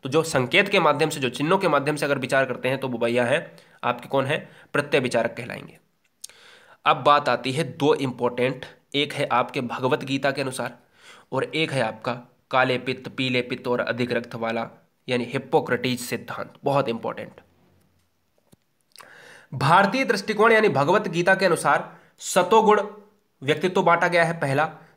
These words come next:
दूसरा रजोगुण व्यक्तित्व बांटा गया है और तीसरा लास्ट तमोगुण व्यक्तित्व। तो क्वेश्चन में ये बार बार आया है कि निम्नलिखित में से कौन सा भारतीय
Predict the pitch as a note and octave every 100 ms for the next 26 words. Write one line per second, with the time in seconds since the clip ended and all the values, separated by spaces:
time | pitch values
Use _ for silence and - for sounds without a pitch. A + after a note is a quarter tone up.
0 | - C3+ D3+ F#3 F#3+ - - C#3 D#3 G3
1 | G3 F#3 E3+ F3 F3 E3 E3+ D#3+ D#3 E3
2 | D#3+ - _ _ _ - D3+ D3+ F3+ F3
3 | E3 E3 - C3 D3+ E3 - - - D3
4 | D#3 C3+ B2+ G#2+ - A#2 - - - -
5 | D#3 - G#3+ G3+ C#3 C3+ C#3 F#3 G3+ G3
6 | D3+ F#3 E3+ E3+ F3 - - E3 D#3 G#3
7 | G#3 F#3 F#3+ F3 G3 F3+ F#3 F#3+ F#3+ F#3
8 | F#3+ - _ _ _ _ - B2 C#3+ D#3+
9 | G3 G3+ G3 F#3+ -